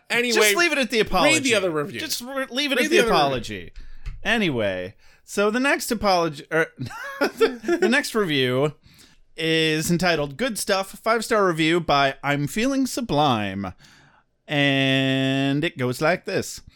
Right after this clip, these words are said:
Speaker 2: "Just started listening a couple of weeks ago, and I'm loving the episodes. You guys are hilarious, and I like your episode breakdowns.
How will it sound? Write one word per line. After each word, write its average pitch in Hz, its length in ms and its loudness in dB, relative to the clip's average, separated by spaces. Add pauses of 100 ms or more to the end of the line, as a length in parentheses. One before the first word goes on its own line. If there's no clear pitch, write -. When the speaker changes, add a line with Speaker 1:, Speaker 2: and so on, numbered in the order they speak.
(240)
Speaker 2:
"Just 302 180 0
started 190 280 2
listening 170 360 0
a 127 60 0
couple 220 260 -2
of 127 100 0
weeks 170 220 -2
ago, 143 360 2
and 135 180 0
I'm 120 140 2
loving 285 360 0
the 254 120 -6
episodes. 120 640 -4
You 196 100 -2
guys 170 280 0
are 196 100 -2
hilarious, 196 480 -2
and 131 120 0
I 135 40 2
like 131 300 0
your 165 120 2
episode 185 360 -2
breakdowns. 110 600 -2